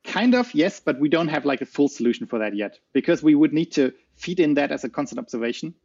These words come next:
and we, we don't do that presently. It is, it is hard to exclude the agent from doing this because different keys, like K, J, like, different keys on the keyboard mean different things in different situations of the game.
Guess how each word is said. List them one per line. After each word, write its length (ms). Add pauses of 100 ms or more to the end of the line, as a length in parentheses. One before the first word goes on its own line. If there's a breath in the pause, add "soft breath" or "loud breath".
(180)
and 180
we, 180
we 140
don't 180
do 100
that 200
presently. 400 (640 soft breath)
It 120
is, 220 (120)
it 100
is 80
hard 220
to 120
exclude 460
the 80
agent 240
from 120
doing 240
this 160
because 480 (460)
different 300
keys, 340
like 200 (280)
K, 300
J, 340
like, 160
different 260
keys 140
on 60
the 60
keyboard 320
mean 180
different 260
things 180
in 60
different 200
situations 300
of 60
the 60
game. 280